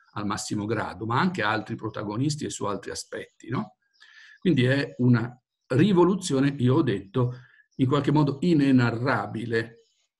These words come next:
proprio perché nella mentalità misoneista, come si dice, come dicono quelli che parlano difficile, del, del Medioevo occidentale, e non si può avere qualcosa che non si ricolleghi al passato per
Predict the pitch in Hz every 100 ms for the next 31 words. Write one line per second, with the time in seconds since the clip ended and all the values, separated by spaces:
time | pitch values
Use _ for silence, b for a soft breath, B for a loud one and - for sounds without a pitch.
0 | _ - 196 196 180 185 185 156 196 -
1 | b b b b b _ _ _ _ _
2 | _ _ _ _ _ _ 131 151 196 131
3 | 110 107 113 113 117 120 123 160 - -
4 | _ 120 113 156 131 135 131 131 151 -
5 | - - 104 95 104 113 110 - - 101
6 | 113 - 110 117 110 120 120 113 107 104
7 | 113 - 120 98 - - - 104 127 117
8 | 101 104 - - - - - 113 113 120
9 | 139 143 151 151 147 185 - 104 - 123
10 | 147 b b b b _ 107 135 127 131
11 | 196 165 - 113 120 113 120 113 - 127
12 | 123 127 127 120 143 147 135 127 131 127
13 | 139 135 123 120 - 123 - 151 147 180
14 | 139